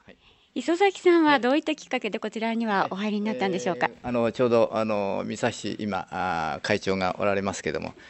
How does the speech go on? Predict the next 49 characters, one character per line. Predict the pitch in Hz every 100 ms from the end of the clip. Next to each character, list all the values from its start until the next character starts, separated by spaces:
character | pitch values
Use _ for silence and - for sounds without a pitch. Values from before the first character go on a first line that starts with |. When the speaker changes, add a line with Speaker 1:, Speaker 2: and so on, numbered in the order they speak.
| - -
Speaker 1:
私 | 101 104
も、 | 101 98
あ | 104
の、 | 104
近 | - 120
く | 110
に | 87
住 | - 92
ん |
で |
お | 85
り | 87
ま | 87
し | -
て、 | - 80 - - - - -
え | - 104 98 - - -
ー、 |
ぜ | 101
ひ | -
と | -
い | 92
う | 98
こ | 95
と | 95
で、 | 107 107 95 95 98 98
え | 110
ー、 |
今 | 104
か | 50
ら、 | 50 50 50 50 50 50
あ |
ー、 | 50
も | 50 -
う、 | _ _ _ - _
え | - - - -
ー、 |
平 | 143
成 | 139 143 123 -
二 | 120 127
十 | 160
年 | 131 85 - _ - - - _ _ -
立 | 110 -
ち |
上 | 110
げ | 107
で | 95
す | -
か | 87
ら、 | 90